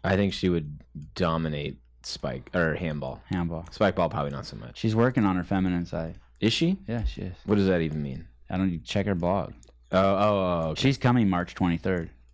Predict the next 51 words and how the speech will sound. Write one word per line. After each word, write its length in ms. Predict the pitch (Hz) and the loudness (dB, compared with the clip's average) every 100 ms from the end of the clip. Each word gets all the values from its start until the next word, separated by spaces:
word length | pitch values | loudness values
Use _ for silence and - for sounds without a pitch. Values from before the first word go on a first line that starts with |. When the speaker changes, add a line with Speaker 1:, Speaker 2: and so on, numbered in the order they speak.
| _ - - - - - - | _ -20 -20 -20 -20 -10 0
Speaker 1:
It, 260 | 113 - - 123 | 0 0 -4 2
Speaker 2:
No, 140 | 135 | 4
no. 260 | 135 95 82 - - - | 4 2 -2 -12 -20 -6
Speaker 1:
is 60 | 95 | 2
Speaker 2:
Yeah. 60 | |
Speaker 1:
that 220 | 110 82 - - - | 2 2 -6 -18 -4
Speaker 2:
No. 280 | 98 80 - - - | 0 0 -4 -18 -8
Yeah. 180 | - 98 78 - - - | 0 2 2 -6 -18 -2
Speaker 1:
Are 60 | 95 | 0
we, 60 | |
Speaker 2:
March 100 | 101 | 2
twenty-third. 240 | - 95 101 | 2 2 4
Speaker 1:
we're 60 | |
making 220 | 104 110 110 | 4 4 2
that 140 | 101 | 2
public? 340 | 110 110 165 - - | 2 2 0 -2 -6
Saying 200 | - 113 | 0 4
it 40 | |
right 80 | 113 | 6
Speaker 2:
I 80 | 104 | 6
mean, 140 | 101 | 4
Speaker 1:
here? 60 | 92 | 4
Speaker 2:
I'm 120 | 92 | 2
just 160 | 101 92 | 0 2
letting 220 | 101 90 | 2 2
you 80 | 82 | 2
know. 240 | 90 85 - - 85 | 2 0 -6 -10 -4
Speaker 1:
Okay. 280 | - 113 90 87 | 2 2 0 -6
Looks 140 | 85 | -4
like 80 | 85 | -2
it's 120 | 80 | 0
set 120 | 104 | 0
in 60 | 85 | 0
stone. 320 | - 104 87 - - - - - - _ _ - - - - - - - - _ - - - | 2 2 2 -6 -20 -20 -20 -20 -20 _ _ -20 -20 -20 -20 -20 -20 -20 -20 _ -20 -16 2
Speaker 2:
You 100 | 127 | 4
move 160 | 143 147 | 6 4
from 180 | 135 | 4
one 200 | 123 147 | 4 4
court 420 | 147 180 180 - - | 4 4 4 2 -2
to 80 | 113 | -2
two 220 | - 165 | 4 2
courts 380 | - 180 175 - | 4 4 2 2
to 100 | 123 | -2
three 240 | - 156 | 2 2
courts 320 | 156 175 170 - | 4 2 2 0
to 80 | |
four 240 | 123 147 151 | 0 2 2
courts 300 | 156 156 139 | 4 0 2
to 120 | 131 | 0
five 320 | 104 123 127 | 2 4 4
courts. 460 | - 92 80 - - | 2 0 0 -6 -14